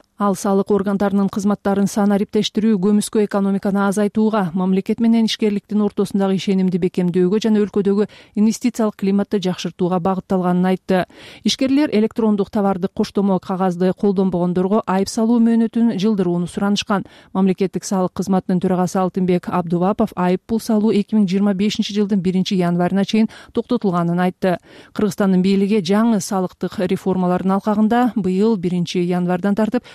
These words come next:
соода ишмердиги үчүн патентти жоюп, бул тармакта иштегендерди жаңы жылдан баштап башка ыкмага өтүүгө чакырып жаткан. Алып сатуу менен алектенгендер жалпы салыктык режимин же атайын салыктык режимин тандап, сөзсүз түрдө көзөмөл кассалык машинелерди колдонушу керек.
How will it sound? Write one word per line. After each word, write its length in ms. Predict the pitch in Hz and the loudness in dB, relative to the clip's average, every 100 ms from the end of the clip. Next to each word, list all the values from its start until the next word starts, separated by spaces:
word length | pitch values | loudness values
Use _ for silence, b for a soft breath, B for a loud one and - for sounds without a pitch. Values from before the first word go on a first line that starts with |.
| B | B
соода 360 | - 220 214 226 | -2 0 2 0
ишмердиги 540 | 226 220 214 196 208 | 0 0 0 -2 -4
үчүн 220 | 202 220 | 0 -2
патентти 520 | - 226 208 175 - 175 | 0 0 0 -2 -2 -2
жоюп, 300 | 185 240 226 | 0 0 -2
бул 160 | 190 | -6
тармакта 420 | - 180 180 - | -4 -4 -4 -4
иштегендерди 640 | 180 - 180 180 185 240 B B B | -4 -2 -2 0 -2 -2 B B B
жаңы 320 | 180 185 180 | -2 0 0
жылдан 260 | 202 214 233 | 0 0 0
баштап 300 | 233 - 196 | 0 -2 -2
башка 380 | 185 175 226 226 | -2 -2 -2 -2
ыкмага 320 | - 175 185 202 | -2 0 2 0
өтүүгө 280 | - 180 180 | 0 -4 -2
чакырып 360 | 220 - 175 | -4 -6 -4
жаткан. 380 | 190 - 190 - B B B | -4 -2 -4 -4 B B B
Алып 220 | 202 233 | 0 0
сатуу 280 | - 233 262 | 0 0 2
менен 240 | 247 220 202 | 2 2 0
алектенгендер 720 | 180 - 180 175 175 220 214 | -2 -4 -4 -2 0 0 0
жалпы 460 | 180 180 - 180 | 0 -2 -2 -4
салыктык 560 | 165 185 180 - 185 - | -2 -2 -2 -2 -6 -2
режимин 500 | 175 180 190 202 220 | 0 0 2 2 2
же 120 | 180 | 0
атайын 360 | 175 196 185 185 | -2 -2 -2 -2
салыктык 520 | - 202 202 185 - | -2 -2 -2 -6 -4
режимин 360 | 180 180 175 170 | -4 -2 -2 0
тандап, 360 | 185 185 254 B B | 0 0 -2 B B
сөзсүз 480 | - 196 208 226 - | -4 -2 0 -4 -2
түрдө 260 | 240 233 240 | -2 0 -2
көзөмөл 400 | 185 180 185 226 | -2 0 0 0
кассалык 560 | - 180 - 214 220 - | -2 -4 -2 -2 -2 -2
машинелерди 640 | 175 - 180 185 185 214 | -4 -2 -2 0 0 -2
колдонушу 560 | - 233 180 165 165 175 | -2 -2 0 -2 -4 -4
керек. 300 | 175 180 | 0 -2